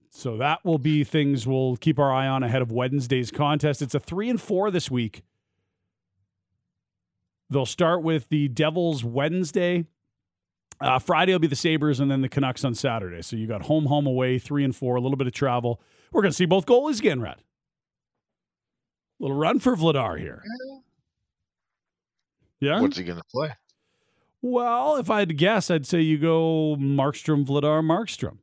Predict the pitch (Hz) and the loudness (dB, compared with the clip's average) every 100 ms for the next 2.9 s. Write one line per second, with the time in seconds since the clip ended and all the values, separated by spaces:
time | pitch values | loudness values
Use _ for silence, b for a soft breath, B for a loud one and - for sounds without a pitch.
0 | _ _ _ _ _ _ _ _ _ _ | _ _ _ _ _ _ _ _ _ _
1 | _ _ _ _ _ _ _ _ _ - | _ _ _ _ _ _ _ _ _ -18
2 | 65 - 78 73 64 50 50 57 | -16 -10 -8 -8 -12 -18 -20 -20